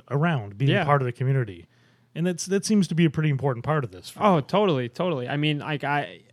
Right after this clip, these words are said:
Speaker 2: I couldn't have done this without people's support, not only people, you know, partaking in the drink, but also people welcoming us into their spaces and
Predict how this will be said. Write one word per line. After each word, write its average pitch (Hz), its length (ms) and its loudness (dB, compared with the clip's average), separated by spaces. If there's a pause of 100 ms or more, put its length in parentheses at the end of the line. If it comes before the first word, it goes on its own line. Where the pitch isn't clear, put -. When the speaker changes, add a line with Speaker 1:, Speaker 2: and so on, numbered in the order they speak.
(140)
Speaker 2:
I 170 200 0
couldn't 185 260 0
have 151 140 0
done 165 280 2
this 139 240 -4
without 156 540 -4
people's 127 340 -4
support, 131 460 -4
not 147 220 -2
only 143 460 -4 (420)
people, 143 600 0 (720)
you 147 120 0
know, 139 140 0
partaking 139 560 0
in 131 140 -4
the 123 60 -4
drink, 135 420 -2
but 143 100 -2
also 139 300 -4
people 131 320 -6
welcoming 123 440 -2
us 117 220 -10
into 123 260 -10
their 113 140 -12
spaces 117 600 -12
and 123 500 -10